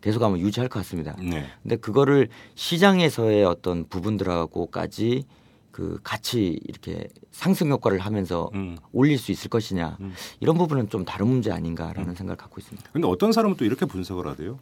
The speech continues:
Speaker 2: 이제, 이제 광고주인 대기업 입장에서 볼 때, 어, 이제 경제민주화 얘기가 많이 나오지 않았습니까? 어, 문재인 후보가, 그러니까 대통령에 당선되면 이 그 재벌 때려잡는 거 아니냐. 그런데 선거 결과 보니까,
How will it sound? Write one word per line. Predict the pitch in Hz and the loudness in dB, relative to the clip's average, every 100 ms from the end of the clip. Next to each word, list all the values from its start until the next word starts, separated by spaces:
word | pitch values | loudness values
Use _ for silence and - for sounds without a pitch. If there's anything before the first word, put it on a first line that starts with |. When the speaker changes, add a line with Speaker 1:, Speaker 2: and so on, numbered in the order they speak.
| 85 | -8
Speaker 2:
이제, | 90 | -4
이제 | 85 85 | -4 -6
광고주인 | - 135 160 208 165 170 | 0 2 4 4 4 0
대기업 | 139 - 131 170 | 0 0 2 0
입장에서 | 113 90 95 87 | 0 -4 -6 -6
볼 | 80 69 | -8 -8
때, | - 69 62 - _ _ - _ - | -8 -8 -8 -12 _ _ -20 _ 0
어, | 110 120 | 4 6
이제 | 117 95 | 4 -2
경제민주화 | - 113 156 202 180 147 131 | 2 4 6 4 4 0 -2
얘기가 | 104 92 | -2 -4
많이 | 78 82 | -4 -4
나오지 | 80 71 | -6 -8
않았습니까? | 71 65 65 64 - | -10 -12 -14 -12 -6
어, | 90 | -4
문재인 | 76 85 104 123 | -2 -2 0 0
후보가, | 98 90 90 87 - | -2 -2 0 -2 -2
그러니까 | 78 80 | -8 -6
대통령에 | 82 82 92 90 85 | -8 -6 -6 -6 -6
당선되면 | 80 78 92 82 80 | -8 -6 -6 -6 -6
이 | 73 80 | -4 -6
그 | 76 78 69 - | -6 -6 -6 -10
재벌 | - 78 | -10 -8
때려잡는 | 87 120 143 110 82 | -8 -4 -2 -2 -6
거 | 76 | -8
아니냐. | 78 71 65 - _ _ _ - - _ - | -8 -8 -10 -12 _ _ _ -20 -20 _ 0
그런데 | 147 156 143 | 2 2 0
선거 | 117 196 196 | 0 2 2
결과 | 160 147 | 2 0
보니까, | 113 104 92 | -2 -4 -4